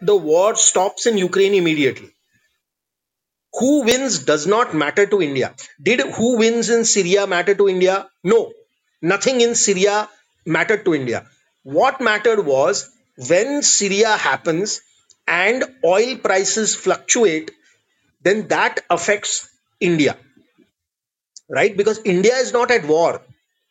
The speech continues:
right? And India is very, very far away both from Ukraine and from Syria, correct? So, uh, I, let me say that you are saying that I am interested in India. You are not.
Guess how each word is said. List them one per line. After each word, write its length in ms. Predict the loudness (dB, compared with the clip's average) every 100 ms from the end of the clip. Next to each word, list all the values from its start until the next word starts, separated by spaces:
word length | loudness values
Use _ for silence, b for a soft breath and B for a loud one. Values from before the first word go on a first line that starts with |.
| _ _ _ _ _ _ -2
right? 260 | 0 0 0
And 120 | 0
India 220 | 2 2
is 120 | 2
very, 200 | 0 0
very 200 | 2 0
far 280 | 0 0 2
away 200 | 4 2
both 280 | 0 0 0
from 220 | 0 0
Ukraine 380 | 2 2 2 2
and 180 | 2 0
from 180 | -2 0
Syria, 400 | 0 0 -2 -4 _ b b b b _ _ _ _ _ -4
correct? 320 | 0 0 -2 _ _ _
So, 560 | 2 6 6 4 2 0 -12 _ _ _ _ _
uh, 200 | -2 0 -2 _ 0
I, 360 | 0 0 -2 -8
let 240 | -2 -2 -2
me 120 | 0
say 400 | 2 4 4 2 -2 _ _ -4
that 280 | -4 -2 0
you 120 | 0
are 60 | 2
saying 280 | -2 -2 -4
that 180 | -2
I 140 | 0 0
am 140 | 0
interested 480 | 0 0 0 0 0
in 120 | 0
India. 420 | 0 2 2 0
You 200 | -2 0 0
are 80 |
not. 340 | 2 0 -2